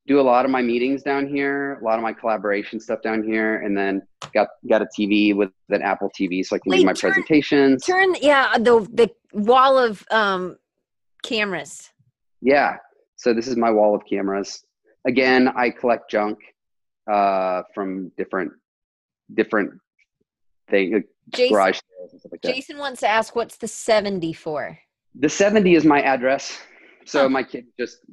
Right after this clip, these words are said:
Speaker 1: picked that one out for me. Um, but yeah, there's my Keurig in
Speaker 2: Oh,
Speaker 1: case you're
Speaker 2: nice.
Speaker 1: caffeinated. Yeah.
Speaker 2: And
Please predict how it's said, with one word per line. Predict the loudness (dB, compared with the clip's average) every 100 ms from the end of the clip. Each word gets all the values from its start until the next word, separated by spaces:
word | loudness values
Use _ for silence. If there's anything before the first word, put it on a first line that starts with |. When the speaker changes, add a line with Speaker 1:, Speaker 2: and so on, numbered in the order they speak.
| -20 -20 -12
Speaker 1:
picked | -8 -4
that | -4
one | -4
out | -6 -6
for | -8
me. | -8 -8 -12 _ _ _ _
Um, | -2 0 0 -2 -8 -14 _ _ _ _ _ _ _ _ _ _ _
but | -2 -2 -2
yeah, | -2 -2 -4 -8
there's | -6 -4
my | -6
Keurig | -2 0 0 -2 -8 _ _ _
in | -6 -4
Speaker 2:
Oh, | -2
Speaker 1:
case | -4
you're | -2
Speaker 2:
nice. | -4 -4 -8 -6
Speaker 1:
caffeinated. | -6 -6 -6 -4 -4 -4
Yeah. | -4 -2
Speaker 2:
And | 0